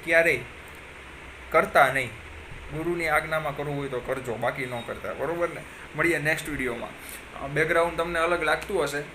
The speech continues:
મામાના ઘરે આવ્યો છું કામ માટે એટલે અહીંયા બનાવી નાખ્યું. આપણે એવું કેમેરાનું ને માઇકનું ને એવું કાંઈ,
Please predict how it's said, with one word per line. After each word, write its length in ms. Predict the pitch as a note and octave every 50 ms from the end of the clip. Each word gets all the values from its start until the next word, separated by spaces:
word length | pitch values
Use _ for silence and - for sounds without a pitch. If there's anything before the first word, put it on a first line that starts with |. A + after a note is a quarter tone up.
| - - - C#3+
મામાના 300 | C3 C3 D3+ D#3+ D#3 D3+
ઘરે 220 | C3+ D3+ D#3 D3
આવ્યો 340 | C#3 C#3+ D3 D3+ D#3 D3+ D3
છું 200 | D3 D#3+ D3+ C#3+
કામ 160 | C#3+ C#3 D3
માટે 280 | D3 C#3+ C#3+ C#3 C#3+ C#3
એટલે 280 | C3 C3+ - D3 D#3+ F3 - - - - - - - - - - - - - - - -
અહીંયા 200 | D#3+ E3+ E3 D3
બનાવી 340 | C#3 C#3 C3+ C#3 C3 B2 A2+
નાખ્યું. 500 | A2 A2 G#2+ - - - - - - -
આપણે 180 | C3+ - D#3 D#3
એવું 220 | D3+ D#3 D3+ D3
કેમેરાનું 540 | D3+ D#3 D#3+ D#3+ D#3+ D#3 D#3 D#3 D3+ D3+ C#3+
ને 60 | C3+
માઇકનું 520 | C3 C3+ C#3+ D3+ D#3 D#3 D#3+ D3+ D3+ D3+
ને 60 | D3 D3
એવું 200 | D3 D#3 D3+ C#3+
કાંઈ, 200 | D3+ C#3+ C3+